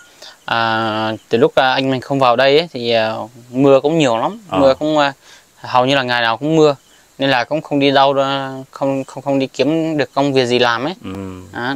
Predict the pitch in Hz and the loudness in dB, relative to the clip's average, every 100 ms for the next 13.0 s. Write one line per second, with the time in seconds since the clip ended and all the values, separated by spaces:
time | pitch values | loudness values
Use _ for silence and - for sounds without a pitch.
0 | 143 139 123 127 135 120 120 147 135 117 | -6 -4 -2 -4 -2 -2 0 0 2 0
1 | 113 - - 147 143 139 131 _ _ _ | -4 -6 -2 0 -2 -6 -14 _ _ _
2 | _ - 110 107 107 107 110 123 120 127 | _ -18 -16 -14 -14 -14 -16 -16 -8 -8
3 | 123 139 135 127 127 127 127 _ _ _ | -6 -8 -6 -2 -2 -2 -6 _ _ _
4 | _ _ - 90 87 90 90 98 95 92 | _ _ -16 -14 -12 -10 -10 -10 -8 -6
5 | 90 90 95 117 110 104 82 90 92 92 | -6 -8 -6 -6 -6 -8 -8 -8 -8 -10
6 | 98 107 95 92 98 104 92 101 95 - | -4 -2 0 -2 0 0 0 -4 -4 -2
7 | 101 104 90 87 85 85 90 107 98 98 | 0 0 -2 -6 -6 -6 -6 -6 -2 0
8 | 92 87 107 107 92 110 110 90 90 87 | 0 -2 -4 -4 -6 -2 0 2 2 0
9 | - - - 98 101 95 87 90 110 107 | -6 -20 -8 -4 2 2 2 0 0 0
10 | 104 101 101 98 104 98 92 95 131 117 | 0 -4 -6 -2 0 2 2 2 2 0
11 | 90 95 92 117 110 110 117 98 104 104 | 0 -2 -2 0 0 2 2 2 2 0
12 | 110 107 98 95 90 95 120 98 90 | -2 0 2 0 -4 -6 -6 -6 -4